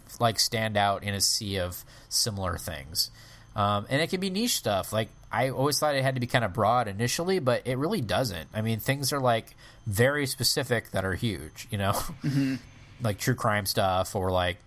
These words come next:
Speaker 1: just shows about, like, this is a podcast about this T V show or this movie or this genre
Speaker 2: Mm-hmm.
Speaker 1: of movies or whatever. It's,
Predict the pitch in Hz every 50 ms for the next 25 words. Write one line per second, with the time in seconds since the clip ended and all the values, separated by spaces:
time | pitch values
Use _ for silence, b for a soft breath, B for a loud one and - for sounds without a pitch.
0 | - - - - - - - - - - - - - - 123 135 127 - - -
1 | 143 131 131 131 117 131 117 113 123 127 127 120 117 113 104 98 101 180 208 -
2 | 180 143 139 127 - - 107 113 110 - 139 139 139 127 - 143 113 90 - 87
3 | 85 90 98 107 120 127 120 113 113 - - - 127 117 - - - - 120 113
4 | 143 127 - - - - 226 240 175 131 117 - - 104 85 85 85 98 117 147
5 | 151 - 143 165 196 170 113 98 85 78 78 95 104 107 135 135 - - - -
6 | 139 151 151 147 147 147 147 156 170 147 107 104 101 104 104 98 98 95 90 92
7 | 95 101 -